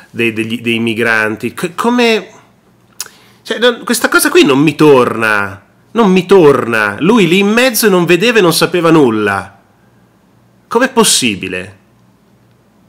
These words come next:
Vabbè, <clears throat> andiamo avanti. Oggi si è scoperto che avevano usato anche i soldi dei migranti,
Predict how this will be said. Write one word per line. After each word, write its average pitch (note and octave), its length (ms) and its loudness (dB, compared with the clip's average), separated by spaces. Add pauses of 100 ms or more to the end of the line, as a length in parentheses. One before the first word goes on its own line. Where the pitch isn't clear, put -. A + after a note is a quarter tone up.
(640)
Vabbè, D3 460 -4 (100)
<clears throat> D3+ 240 -4 (880)
andiamo C#3 260 0
avanti. F#2+ 480 -8 (840)
Oggi C#3 320 0
si A#2 120 -4
è F3 60 2
scoperto A3 800 -4 (760)
che - 360 -2
avevano C3 420 0
usato C#3 480 0
anche B2+ 420 -2
i G#2+ 180 -4
soldi A2 380 -4
dei F#2+ 140 -6
migranti, G2 800 -6